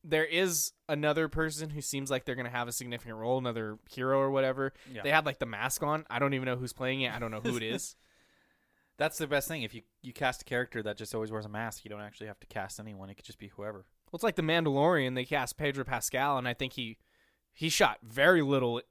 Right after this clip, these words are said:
Speaker 1: on set.
Speaker 2: <laughs>
Speaker 1: It was just stunt performers in the suit and him doing voiceover.
Speaker 2: Yeah, for sure.
Speaker 1: Which, fuck yeah, that's the easiest role ever. <laughs> Um, but I, I'm excited. I, like I said, it's, it's still James Gunn directing and writing.
Speaker 2: Yeah.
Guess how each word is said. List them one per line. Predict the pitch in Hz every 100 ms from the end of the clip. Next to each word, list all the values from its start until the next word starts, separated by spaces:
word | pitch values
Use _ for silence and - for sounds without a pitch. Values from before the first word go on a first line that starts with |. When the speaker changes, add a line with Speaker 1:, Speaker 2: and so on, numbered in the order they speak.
| -
Speaker 1:
on | 127 120
set. | 107 143 107 -
Speaker 2:
<laughs> | - - - 202 - -
Speaker 1:
It | 214
was | 156 165
just | 156 143
stunt | - 175 -
performers | 147 139 131 127 131
in |
the | 131
suit | 123 139 139
and | 123
him | 127 123
doing | 127 113
voiceover. | 117 127 104 90 71 -
Speaker 2:
Yeah, | 143 120 92 - _
for | 113
sure. | - 110
Speaker 1:
Which, | 135
fuck | - 170 202 165
yeah, | 107
that's | 123 151
the | 135
easiest | 127 123
role | 131 123
ever. | 156 101 87 _ _
<laughs> | 427 - - - _ 381 - _ - _
Um, | 113 110 101 98 107
but | 147 185 160 - _ _
I, | 165 196
I'm | 196 254
excited. | 277 - 202 131 107
I, | 107
like | 139 156
I | 165
said, | - 131 110
it's, | 107 -
it's | 135 113
still | - 190
James | 185 202 196 165
Gunn | 160 156
directing | 147 135 - 135 131
and | 120
writing. | 113 107 107 113 - _ _ _
Speaker 2:
Yeah. | 131 110